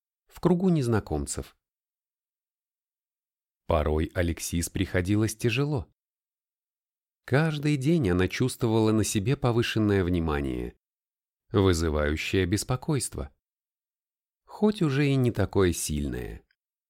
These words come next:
На нее пялились в магазинах, при знакомстве,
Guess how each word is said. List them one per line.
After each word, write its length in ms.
На 180
нее 340
пялились 540
в 80
магазинах, 800
при 160
знакомстве, 760